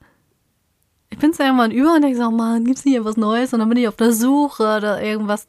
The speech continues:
Gutes zu finden. Und es ist manchmal gar nicht so einfach, äh, um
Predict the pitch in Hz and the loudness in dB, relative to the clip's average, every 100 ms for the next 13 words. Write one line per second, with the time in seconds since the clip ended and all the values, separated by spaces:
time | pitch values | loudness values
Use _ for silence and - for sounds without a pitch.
0 | 208 247 240 226 202 - 247 254 240 202 | -10 -4 -4 -4 -8 -4 -2 -2 -4 -6
1 | 208 - - - - - _ 190 - - | -6 -8 -20 -20 -20 -20 _ -10 -10 -12
2 | _ _ - 214 226 233 240 220 214 208 | _ _ -10 -6 -4 -2 -2 0 0 -2
3 | 208 - - 202 240 - - 190 226 - | -8 -12 -6 -4 -4 -4 -2 -2 -2 -8
4 | - - - 202 208 208 - 220 | -20 -18 -10 -6 -6 -6 -8 -8